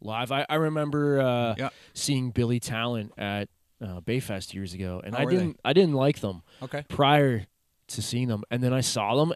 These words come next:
Speaker 1: and
Speaker 2: Yeah.
Speaker 1: I've been a fan ever since. Just 'cause their live show turned me on to them.
Speaker 2: Yeah.
Speaker 1: I think that's, uh, I don't know, with the, with the music that's, that's out there now, and probably more so pop,
Speaker 2: Mm-hmm.
Speaker 1: it's, uh, those live shows don't, you know, that's where it is for me.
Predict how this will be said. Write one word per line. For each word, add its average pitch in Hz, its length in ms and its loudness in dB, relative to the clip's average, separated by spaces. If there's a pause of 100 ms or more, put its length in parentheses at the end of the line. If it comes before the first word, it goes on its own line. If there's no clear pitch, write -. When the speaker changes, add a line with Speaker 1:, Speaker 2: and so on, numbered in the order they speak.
Speaker 1:
and 117 100 -2
Speaker 2:
Yeah. 117 80 -4
Speaker 1:
I've 117 80 -4
been 123 120 -2
a 120 40 -6
fan 104 280 -6
ever 104 160 -8
since. 117 220 -6
Just 147 160 -4
'cause 147 80 -10 (240)
their 139 120 4
live 135 280 4
show 139 280 4
turned 131 260 -6
me 110 120 -6
on 113 180 -4
to 113 80 -2
them. 107 160 -4
Speaker 2:
Yeah. 92 80 -2
Speaker 1:
I 123 60 4
think 139 320 -2
that's, 127 260 0
uh, 110 320 2 (760)
I 104 60 -2
don't 113 140 0
know, 113 120 2
with 117 260 2
the, 117 280 2
with 113 140 0
the 117 80 -2
music 117 400 -2
that's, - 360 -8 (140)
that's 107 220 -8
out 107 120 -4
there 104 120 -4
now, 98 560 -6 (120)
and - 140 -12
probably 127 260 -4
more 92 160 -8
so 92 160 -6
pop, 92 420 -8 (200)
Speaker 2:
Mm-hmm. 117 140 -2
Speaker 1:
it's, 123 180 -6
uh, 92 320 -6 (460)
those 120 180 -4
live 90 240 -8
shows 85 260 -10
don't, 95 280 -14 (480)
you 90 80 -12
know, 87 100 -12
that's 87 240 -12
where 92 100 -8
it 85 80 -12
is 85 140 -12
for - 140 -18
me. 85 260 -14